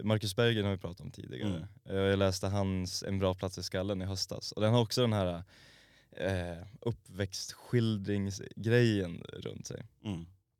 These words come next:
Speaker 1: Eh, när man försöker beskriva den övergången och problem som kan uppstå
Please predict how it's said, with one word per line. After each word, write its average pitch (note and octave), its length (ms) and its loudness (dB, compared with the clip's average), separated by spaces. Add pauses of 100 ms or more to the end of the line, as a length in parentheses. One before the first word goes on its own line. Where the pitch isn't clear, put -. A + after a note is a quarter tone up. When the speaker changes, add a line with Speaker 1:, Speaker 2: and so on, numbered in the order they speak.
(280)
Speaker 1:
Eh, G2 320 2
när G2 100 2
man F#2+ 200 2
försöker F2+ 760 -4
beskriva F#2 1040 -2
den F#2+ 240 -2
övergången F#2+ 640 2
och F#2+ 100 -8
problem F#2+ 640 -2
som F#2 220 -6
kan F2+ 160 -6
uppstå - 460 -6